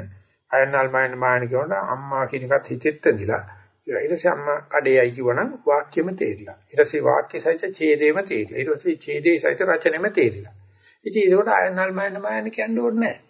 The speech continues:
නැහැ. ප්‍රශ්නේ තියෙන්නේ ඒ තරම් ඉහළ මට්ටමට අපි දැනුම ගියත්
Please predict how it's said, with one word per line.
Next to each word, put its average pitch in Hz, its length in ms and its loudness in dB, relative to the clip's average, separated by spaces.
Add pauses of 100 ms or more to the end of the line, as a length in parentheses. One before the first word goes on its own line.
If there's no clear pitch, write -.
(580)
නැහැ. 170 260 4
ප්‍රශ්නේ 156 440 2
තියෙන්නේ 98 560 -2 (460)
ඒ 160 220 6
තරම් 196 400 0
ඉහළ 175 280 0
මට්ටමට 170 480 -2
අපි 160 200 0
දැනුම 147 320 0
ගියත් 156 320 2